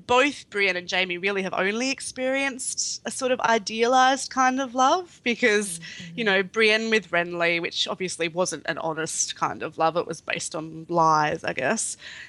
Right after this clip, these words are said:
Speaker 1: And then Jamie and Cersei, where it's completely based on lies, where neither of them, I think, um,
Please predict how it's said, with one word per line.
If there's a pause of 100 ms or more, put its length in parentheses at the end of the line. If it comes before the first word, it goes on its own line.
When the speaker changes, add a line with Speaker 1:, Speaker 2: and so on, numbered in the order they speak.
Speaker 1:
And
then
Jamie
and
Cersei,
where
it's
completely
based
on
lies,
where
neither
of
them,
I
think, (480)
um,